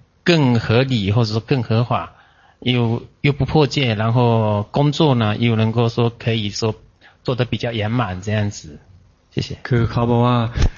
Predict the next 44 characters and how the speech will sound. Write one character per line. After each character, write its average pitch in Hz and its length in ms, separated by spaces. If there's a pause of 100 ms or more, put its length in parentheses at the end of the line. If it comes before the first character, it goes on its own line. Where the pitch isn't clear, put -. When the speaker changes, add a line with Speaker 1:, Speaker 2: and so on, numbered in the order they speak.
(120)
Speaker 2:
เ 143 40
อ่ - 20 (360)
อ - 20 (220)
เ - 20
ข - 60
า 98 40 (220)
ท - 20 (100)
ำ 107 100
ธุ - 20 (100)
ร - 20 (140)
กิ - 100
จ - 20 (500)
คื - 100
อ 107 40 (120)
บ - 40
า - 40
ง - 20 (100)
ที - 20 (320)
ต้ - 60
อ 123 40
ง - 20 (960)
ต้ - 60
อ - 20
ง - 20 (200)
คุ - 80
ย - 100
กั - 60
บ - 20 (120)
ลู - 100
ก - 100
ค้ - 100
า 110 40 (180)
บ - 40
า - 40
ง - 60
ที - 20 (160)
ต้ - 60
อ - 40
ง - 20 (840)
ต้ - 60
อ 131 40
ง - 20 (520)
กิ - 80
น - 20